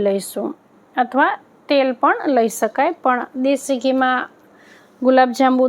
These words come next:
તળીએ ને તો એ ખાવાની ખૂબ મજા આવે, બહુ સરસ સ્વાદિષ્ટ બને.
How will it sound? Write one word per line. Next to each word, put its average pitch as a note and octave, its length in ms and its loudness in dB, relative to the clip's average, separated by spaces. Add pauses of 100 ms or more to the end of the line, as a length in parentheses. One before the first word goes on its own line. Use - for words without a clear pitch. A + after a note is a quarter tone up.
તળીએ F#4 360 4
ને A#3 60 2 (140)
તો A#3 80 4 (220)
એ A3+ 40 2 (1000)
ખાવાની A#3+ 440 2
ખૂબ D4+ 160 2 (120)
મજા G#3 380 0
આવે, G3 220 2 (160)
બહુ A#3 220 2
સરસ G#3+ 460 0
સ્વાદિષ્ટ G#3+ 600 -2
બને. G#3+ 260 -6